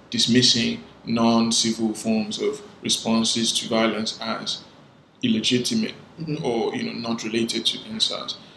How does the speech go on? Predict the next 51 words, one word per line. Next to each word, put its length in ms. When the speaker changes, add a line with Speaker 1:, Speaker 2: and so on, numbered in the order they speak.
Speaker 1:
I 60
think 160
we 60
moved 240
into 200
a 80
broader 240
question 460
now 140
about, 280
like, 180
Speaker 2:
Yeah. 80
Speaker 1:
kind 140
of 80
the 40
state, 360
society, 500
and 80
the 80
market 440
and 140
End 160
sars. 380
Um, 480
but, 260
but, 380
but, 280
I 60
mean, 320
um, 500
how 240
do 120
you 60
think, 440
you 100
know, 140
'cause 200
you're, 220
you're 200
raising 300
a 40
lot 80
of 100
these 120
points, 340
Emeka, 240
like, 160
how 140
do 80
you 60
think, 400